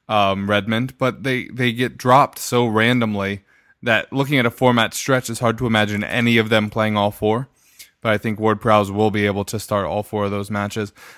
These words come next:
Uh, and then kind of the sneaky one, um, well, Jake Stevens I mentioned is super cheap, but I don't really trust the Southampton defense that much. Um, but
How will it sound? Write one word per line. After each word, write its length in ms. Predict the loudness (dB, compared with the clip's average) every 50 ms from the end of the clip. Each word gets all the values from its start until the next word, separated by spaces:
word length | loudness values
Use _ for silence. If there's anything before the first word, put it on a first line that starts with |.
| -6 _
Uh, 180 | 4 6 6 6
and 120 | 6 4 4
then 200 | 4 4 4 2
kind 220 | 0 0 0 0 0
of 60 | 0
the 60 | -2
sneaky 440 | -2 -2 0 0 0 2 2 0 2
one, 400 | 2 4 4 2 2 0 -4 -8 _ -2
um, 220 | 0 2 2 2 2
well, 140 | 2 0
Jake 280 | 0 0 0 0 0 0
Stevens 260 | 0 0 0 0 0
I 60 | -2
mentioned 300 | -2 -2 -4 -4 -6 -8
is 80 | -8 -6
super 240 | -6 -8 -8 -8 -10
cheap, 380 | -8 -6 -6 -6 -6 -8 _ _ _ _ -20 _ _ _
but 100 | 2 4
I 40 | 6
don't 160 | 6 6 4
really 180 | 2 0 -2 -2
trust 360 | -2 0 2 2 2 0 -2
the 80 | -4 -2
Southampton 500 | 0 2 2 2 2 -2 -2 -2 -4 -4
defense 320 | -4 -2 -2 -4 -4 -2
that 140 | -4 -4 -2
much. 300 | -2 -4 -6 -6 -10 -16 _ _ _ -20 -20 _ _ _
Um, 560 | -2 0 0 2 0 0 -2 -6 -8 -10 -12 -14 _ _ _ _ _ _ _ _ _ -4
but 400 | 2 4 4 4 4 0 -4